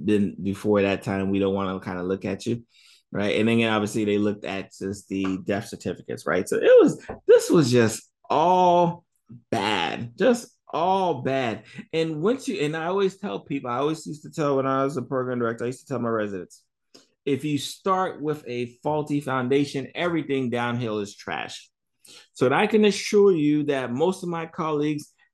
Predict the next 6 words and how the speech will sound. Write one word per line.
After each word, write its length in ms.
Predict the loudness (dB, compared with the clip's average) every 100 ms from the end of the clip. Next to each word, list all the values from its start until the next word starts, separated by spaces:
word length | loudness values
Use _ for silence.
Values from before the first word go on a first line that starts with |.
| -2
didn't 320 | 0 0 -2
have 320 | -4 -6 -6 -4
to 120 | -6
keep 340 | -6 -6 -6
looking 520 | -4 -2 -2 -4 -6 -6
down. 380 | -6 -8 -10